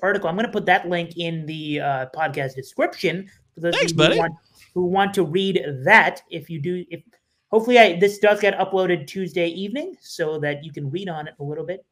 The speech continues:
Speaker 1: before your Wednesday waiver claims. And there are some leagues, some, uh, platforms that do do waivers, uh, Wednesday night. So you'll definitely have a little time to read Michael's Fab. And if you're watching on stream, go ahead and read it now. It's up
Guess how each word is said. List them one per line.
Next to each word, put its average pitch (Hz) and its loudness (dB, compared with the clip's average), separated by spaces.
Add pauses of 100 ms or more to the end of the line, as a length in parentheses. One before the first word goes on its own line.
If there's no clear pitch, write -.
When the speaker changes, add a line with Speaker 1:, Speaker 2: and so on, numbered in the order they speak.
Speaker 1:
before 196 -8
your 202 -4
Wednesday 220 4
waiver 147 0
claims. 147 -12 (260)
And 165 -6
there 170 8
are - 4
some 208 2
leagues, 190 2
some, 165 -6
uh, 156 0 (280)
platforms 175 -2 (320)
that 170 0
do 185 -2
do 165 0
waivers, 147 -2 (200)
uh, 143 -4 (460)
Wednesday 156 0
night. 190 0 (340)
So 185 4 (320)
you'll 226 4
definitely 311 8
have 254 8
a 233 6
little 233 8
time 214 2
to 196 -4
read 170 -2 (160)
Michael's 147 -6 (240)
Fab. 202 2
And 165 -2
if 156 -10
you're 180 0
watching 208 -2
on 190 -4
stream, 214 2
go 214 4
ahead 240 6
and 190 0
read 233 2
it 214 2
now. 208 2
It's 139 -6
up 202 0